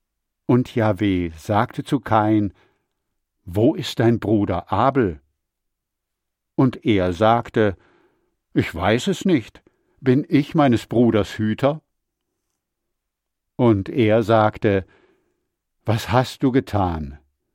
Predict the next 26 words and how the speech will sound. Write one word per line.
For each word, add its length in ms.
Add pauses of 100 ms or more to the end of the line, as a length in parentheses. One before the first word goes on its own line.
(640)
Die 80
Stimme 500
des 220
Blutes 640
deines 300
Bruders 540
ruft 420
laut 360
zu 280
mir 420 (360)
vom 320
Erdboden 640
her. 460 (720)
Und 200
nun, 460 (800)
verflucht 680
seist 380
du 140
vom 260
Erdboden 600
hinweg, 600 (540)
der 100
seinen 320
Mund 320
aufgesperrt 800
hat, 380